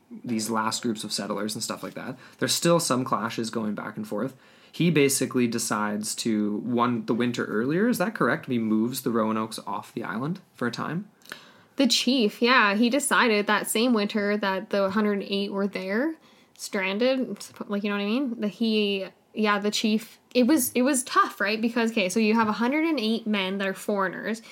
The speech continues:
Speaker 2: and then you have a tribe that, in some accounts, it was close to three hundred. So that's our, that's straining your resources. So what he did in order to save his own men and his own community, he decided to move them off the island.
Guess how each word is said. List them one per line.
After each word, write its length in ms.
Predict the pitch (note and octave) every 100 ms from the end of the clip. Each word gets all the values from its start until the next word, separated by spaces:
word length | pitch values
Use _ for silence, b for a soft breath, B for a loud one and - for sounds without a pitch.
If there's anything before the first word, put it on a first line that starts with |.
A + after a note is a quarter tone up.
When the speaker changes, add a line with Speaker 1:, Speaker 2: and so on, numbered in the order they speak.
| B B
Speaker 2:
and 100 | G#3+
then 100 | G#3+
you 60 | A3+
have 180 | A#3 A3
a 40 |
tribe 460 | G3 - A#3+ G#3+ G#3
that, 320 | G3+ F#3+ F3+
in 200 | - G3
some 400 | F#3+ A3 G#3 F#3 -
accounts, 360 | G#3 G3 G3 F#3+
it 40 |
was 100 | F#3+
close 220 | - G#3
to 80 | -
three 180 | F3 G3
hundred. 280 | G#3 G3+ F3+
So 160 | G3+ F#3+ B B B _
that's 380 | G#3 A#3 A#3 - _ _ _ _
our, 320 | - A#3+ A3 G#3
that's 280 | A#3+ C4 -
straining 420 | - G#3 G#3 F#3
your 120 | F3
resources. 600 | F3 E3+ - G3+ - G3+
So 140 | - A3
what 140 | G3+
he 240 | G3+ A3
did 380 | A3+ A3 G#3 F#3+
in 140 | G3 G3
order 200 | G3 F#3+
to 600 | - G3 F#3 F#3 F#3 F3 _ -
save 340 | - G#3 F#3+
his 140 | F#3+
own 400 | F3+ A#3 G#4+ B3 - _
men 340 | A#3 F#3 A3+ C#4
and 100 | G3+
his 120 | G#3
own 240 | G3+ D#4
community, 500 | C4 G#3+ F#3 F#3 F#3+
he 180 | A3+ G#3
decided 420 | G3 - G3+ G3
to 80 | G3
move 220 | G#3 F#3+
them 100 | F#3+
off 160 | F3+ -
the 80 | -
island. 280 | E3 -